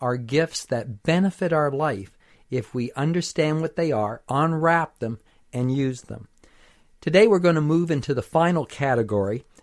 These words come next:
and I've called them gifts of the heart. And there's three of them, and they are the gift of friends, the gift of family, and the gift of love. Now,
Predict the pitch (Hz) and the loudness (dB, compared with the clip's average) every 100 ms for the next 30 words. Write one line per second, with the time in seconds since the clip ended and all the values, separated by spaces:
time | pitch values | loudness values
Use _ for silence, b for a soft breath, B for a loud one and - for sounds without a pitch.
0 | - 139 190 - 175 160 151 135 - 113 | -2 2 2 0 2 2 2 -4 -6 -6
1 | 120 170 - - - - - 131 131 - | -2 -2 -2 -8 -8 -8 -6 -4 -4 -4
2 | 104 87 - _ _ b b b b b | -6 -8 -16 _ _ b b b b b
3 | 127 131 131 131 - - 202 202 135 113 | -4 -2 0 -2 -2 -2 2 4 4 2
4 | 147 - b b b b b 123 131 143 | -4 -6 b b b b b 0 4 6
5 | 135 120 101 143 156 - 156 - 160 175 | 4 2 0 0 0 -2 -10 0 2 2
6 | 208 190 - - _ _ _ _ 101 135 | -2 -6 -8 -14 _ _ _ _ 0 2
7 | 151 - 127 - - 196 175 117 107 110 | 0 -2 -8 -4 -2 0 0 -2 -4 -6
8 | - _ _ - _ _ 113 113 104 131 | -14 _ _ -20 _ _ -4 -4 0 -2
9 | 127 - 117 117 110 98 - _ _ _ | -2 -4 -4 0 -2 -2 -14 _ _ _
10 | b b b b 170 165 | b b b b 2 2